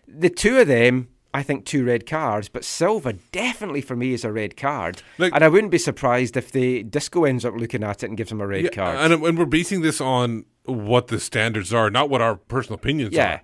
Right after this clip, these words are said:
Speaker 2: Because personal opinion, I like those
Speaker 1: Uh,
Speaker 2: kind of tackles.
Speaker 1: yeah.
Speaker 2: I don't mind them that much. But person,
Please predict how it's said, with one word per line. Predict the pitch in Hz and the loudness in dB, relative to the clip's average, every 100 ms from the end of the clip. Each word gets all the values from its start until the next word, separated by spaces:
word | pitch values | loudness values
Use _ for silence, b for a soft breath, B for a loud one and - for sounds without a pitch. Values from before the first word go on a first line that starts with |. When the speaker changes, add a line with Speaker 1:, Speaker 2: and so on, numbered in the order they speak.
| - | -6
Speaker 2:
Because | 131 135 120 - 107 | -2 -2 -4 -12 -4
personal | 147 165 - | 2 2 2
opinion, | 151 131 | -2 0
I | 117 | -2
like | 127 135 | 0 0
those | 131 117 | 0 2
Speaker 1:
Uh, | |
Speaker 2:
kind | 185 143 | 4 2
of | - | 2
tackles. | 110 | 2
Speaker 1:
yeah. | 90 107 | 2 0
Speaker 2:
I | |
don't | 123 120 | 0 0
mind | 135 | 0
them | 117 | -2
that | 101 98 | -4 -4
much. | 101 - 107 | -4 -6 -2
But | 117 - | -2 0
person, | 135 123 | -2 -2